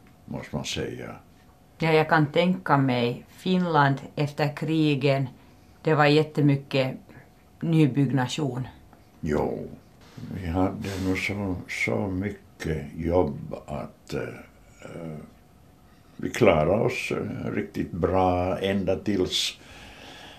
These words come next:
Speaker 1: det började lite harma sen att, eh, man skulle ge hälften till staten. Att det, <laughs> det, det var inte så, så trevligt och, och,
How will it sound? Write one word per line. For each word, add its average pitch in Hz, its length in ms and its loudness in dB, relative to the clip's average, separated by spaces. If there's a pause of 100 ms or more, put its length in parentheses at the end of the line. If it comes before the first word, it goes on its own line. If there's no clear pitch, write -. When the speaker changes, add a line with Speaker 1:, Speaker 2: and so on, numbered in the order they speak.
(120)
Speaker 1:
det 101 140 0
började 92 420 8
lite 95 240 6
harma 92 480 6
sen 90 320 4
att, 87 220 2
eh, 92 200 2
man 90 180 0
skulle 85 300 0 (840)
ge 95 380 4
hälften 90 520 0
till 80 160 0
staten. 80 720 4
Att 67 260 -6
det, 80 400 -4
<laughs> - 40 -12
det, 95 240 2 (460)
det 90 180 -2
var 80 240 2
inte 80 160 -2
så, 80 180 0 (300)
så - 180 -10
trevligt 80 720 4
och, 76 300 -6
och, 76 180 -6